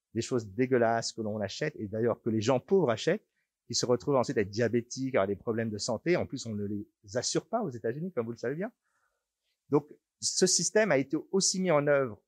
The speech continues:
euh, dans les réseaux sociaux, puisque les réseaux sociaux ont été pensés pour être le plus addictif, c'est-à-dire pour rendre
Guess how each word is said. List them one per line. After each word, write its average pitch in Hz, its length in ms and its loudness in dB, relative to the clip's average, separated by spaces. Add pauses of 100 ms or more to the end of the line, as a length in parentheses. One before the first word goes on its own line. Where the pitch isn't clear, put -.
euh, 98 340 -6 (180)
dans 113 120 -4
les 107 100 -2
réseaux 104 220 -6
sociaux, 226 300 -6
puisque - 200 -14
les 117 120 0
réseaux 113 180 -2
sociaux 123 220 -6
ont 135 60 0
été 120 140 -4
pensés 127 300 -4
pour 117 100 -4
être 107 100 -4
le 101 80 -8
plus 95 520 -8
addictif, 143 520 -6
c'est-à-dire 101 280 -6
pour 95 220 -18
rendre 120 380 -4